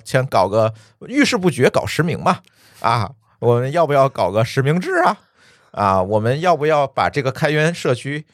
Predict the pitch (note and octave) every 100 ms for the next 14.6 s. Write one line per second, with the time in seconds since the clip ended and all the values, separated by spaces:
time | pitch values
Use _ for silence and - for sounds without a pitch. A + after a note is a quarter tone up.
0 | _ _ - F#2+ F#2+ G#2 B2 A#2+ B2 C3+
1 | - D#3+ D#3 E3 D3+ - E2+ _ _ _
2 | - G2 F2 F#2 - C3 A#2+ A2+ A#2+ A2+
3 | - - C3+ C3 C3 F#3 - C3+ C#3 D#3+
4 | - - - E3+ E3 D#3 D#3 D3+ D3+ C#3+
5 | F3 D#3 C3 A2+ G#2 A2+ A#2 - - D#3
6 | D3+ D3 - - B2 A2 A2 F#2+ B2 C3+
7 | A#2+ A2 C3 C3 - - - E3 D3 A2
8 | G2 G#2+ G2 G2+ G2 E2 E2 D3+ E3 D#3+
9 | E3+ F3+ B2+ - - _ - - A#2+ E3+
10 | F3+ D#3+ C3+ A2+ A2+ F#3 A2+ D2+ G#2 G#2
11 | F#2 - A2+ - _ - A#2 C#3 B2 D3+
12 | D3 C3 C3 A2+ A#2+ C3+ B2+ G2+ - A#2
13 | G#2 B2+ A#2+ - - C3+ B2+ A#2 - D#3+
14 | C3+ A2 G#2+ G#2 G#2